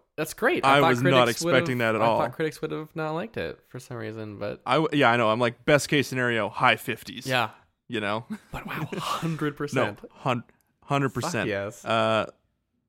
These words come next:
Speaker 2: seventy-nine percent of Google users liked it, and, uh, it has a six point one out of ten on I M D B. So,
Speaker 1: Wow.
Speaker 2: you know, yeah. Um, but yeah, as to why it's called Dark Age,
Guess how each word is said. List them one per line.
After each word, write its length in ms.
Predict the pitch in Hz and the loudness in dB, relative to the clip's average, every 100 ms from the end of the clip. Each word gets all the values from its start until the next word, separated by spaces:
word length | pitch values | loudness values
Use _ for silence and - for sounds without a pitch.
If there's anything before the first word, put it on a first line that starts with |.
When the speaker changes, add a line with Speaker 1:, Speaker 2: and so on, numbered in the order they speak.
| _ _ _ _ _ | _ _ _ _ _
Speaker 2:
seventy-nine 720 | - - 143 135 143 139 131 131 | -12 -4 0 0 0 0 -2 -4
percent 300 | 127 127 117 | -4 -4 -6
of 120 | 110 | -4
Google 360 | 123 127 131 | -4 -2 -2
users 400 | 127 131 123 127 | -2 -4 -4 -4
liked 300 | 127 127 123 | -4 -4 -4
it, 160 | 147 156 - _ _ _ | -8 -8 -14 _ _ _
and, 360 | 117 117 113 113 | -8 -6 -6 -6
uh, 240 | 113 107 104 | -4 -4 -4
it 140 | 104 | -6
has 120 | 135 | -6
a 60 | 110 | -8
six 280 | - 127 - | -8 -10 -8
point 300 | - 120 90 | -4 -4 -4
one 400 | 113 117 110 107 | -4 -4 -4 -6
out 120 | 104 | -8
of 100 | - | -10
ten 240 | - 98 | -10 -8
on 120 | 101 87 | -6 -8
I 140 | 95 | -8
M 100 | 104 | -10
D 100 | - | -12
B. 220 | - - - | -16 -18 -14
So, 360 | - 110 110 - _ _ _ _ _ _ _ _ _ _ _ _ _ _ - | -8 -6 -6 -10 _ _ _ _ _ _ _ _ _ _ _ _ _ _ -16
Speaker 1:
Wow. 220 | - 104 - _ _ _ _ | -14 -14 -18 _ _ _ _
Speaker 2:
you 80 | 214 | -6
know, 180 | 135 220 _ _ _ _ - | -6 -6 _ _ _ _ -10
yeah. 200 | - - _ _ _ _ _ _ _ _ _ _ _ _ | -10 -10 _ _ _ _ _ _ _ _ _ _ _ _
Um, 280 | 131 123 120 | -4 -2 -2
but 140 | 120 - | -4 -2
yeah, 160 | 127 | -2
as 200 | 101 117 | 0 -2
to 80 | - | -2
why 180 | 131 131 | -2 -2
it's 100 | 127 | -2
called 260 | - 120 117 | -4 -6 -2
Dark 260 | 120 143 | -4 -4
Age, 340 | 165 170 165 | -6 -8 -10